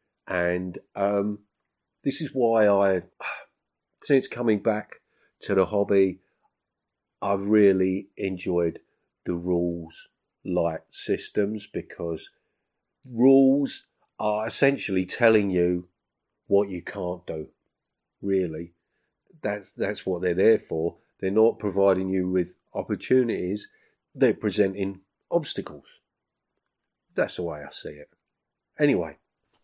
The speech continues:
let's see who else wants to piss on my chips.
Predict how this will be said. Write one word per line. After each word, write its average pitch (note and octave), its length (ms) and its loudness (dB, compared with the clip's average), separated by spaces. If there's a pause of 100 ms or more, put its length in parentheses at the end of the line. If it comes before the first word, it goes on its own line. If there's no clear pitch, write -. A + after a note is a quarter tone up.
(420)
let's F#3 160 0
see C3 420 2 (300)
who C3 180 4
else G2+ 220 2
wants F2 180 -6
to F2 60 -14
piss - 280 -8
on E2+ 100 -8
my D#2+ 140 -6
chips. - 440 -14